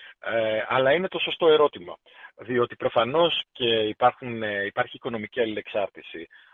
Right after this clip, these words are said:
ε, μεταξύ των δύο, μεταξύ των Ηνωμένων Πολιτειών και της Κίνας. Από την άλλη πλευρά όμως η Κίνα, εκτός από έναν, ε, γίγαντα ο οποίος,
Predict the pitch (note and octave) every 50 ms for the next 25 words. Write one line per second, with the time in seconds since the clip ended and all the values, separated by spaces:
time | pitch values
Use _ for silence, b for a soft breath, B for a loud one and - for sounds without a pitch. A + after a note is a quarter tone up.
0 | b b _ F2 F#2 F#2 F#2 F#2 F#2 F#2 F#2 F2+ F2 F2+ G2 A2+ A2 - A2+ -
1 | - - C3 C3 A#2 - A#2+ G#2+ G2 - F2+ F2 E2 D#2 D#2+ E2+ - - A2 G#2+
2 | B2 A2 G2 G#2 A2+ A2+ G2+ G#2+ G2 F#2 F2 G2+ G2+ G2 - F2 E2+ - - _
3 | E2 D#2 D2 C2+ - - - B B B B B B B - - A2+ - - A#2
4 | B2+ C3+ C#3 - C3+ A#2+ G#2 A#2 A2 G2+ G2 G#2+ A#2 B2 A2 - G#2 - - G#2
5 | G2 G2+ A2+ B2 C3+ b b b b b b - G2+ - - - C#3 C#3 - D#3+
6 | C#3 - C3+ B2 A2+ A2+ A#2+ B2+ B2+ B2+ A#2+ A#2 A2+ G#2+ G#2+ G#2 G2+ G2 F#2+ F2+
7 | F2 F#2+ A2+ A#2+ A#2+ A#2+ G2+ F2 F#2 F2+ D2+ - - F#2 F#2+ F#2+ F2 - _ G#2+
8 | G2+ G2 F#2+ E2+ E2+ - -